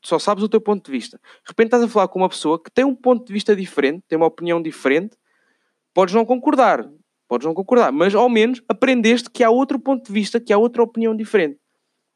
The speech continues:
né? E aí já vai, pá, às vezes até acaba por, eh, eh, mudar a tua opinião também, não mudar completamente, mas alterar um bocadinho a tua opinião, o teu ponto de vista, e acabam por se entender e, epá, aquelas, eh, chamadas, aquelas discussões saudáveis,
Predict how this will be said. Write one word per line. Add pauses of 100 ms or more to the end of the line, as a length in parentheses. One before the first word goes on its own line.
(120)
né? (340)
E
aí
já
vai,
pá,
às
vezes
até
acaba
por,
eh,
eh,
mudar
a
tua
opinião
também,
não
mudar
completamente,
mas
alterar
um
bocadinho
a
tua
opinião,
o
teu
ponto
de
vista, (640)
e
acabam
por
se
entender
e,
epá,
aquelas,
eh,
chamadas,
aquelas
discussões
saudáveis,